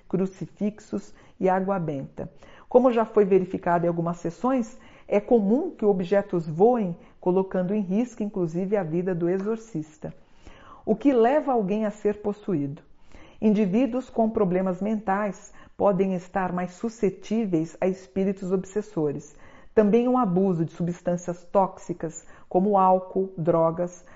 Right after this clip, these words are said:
além de emoções negativas, o exagero de palavras de baixa frequência, palavrão, também contribuem para que a aura que protege os seres humanos diminua, favorecendo a aproximação e a permanência de espíritos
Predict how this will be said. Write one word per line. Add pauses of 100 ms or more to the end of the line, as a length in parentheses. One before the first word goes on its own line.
(140)
além
de
emoções
negativas, (260)
o
exagero
de
palavras
de
baixa
frequência,
palavrão, (420)
também
contribuem (220)
para
que
a
aura (280)
que
protege
os
seres
humanos
diminua, (360)
favorecendo
a
aproximação
e
a
permanência
de
espíritos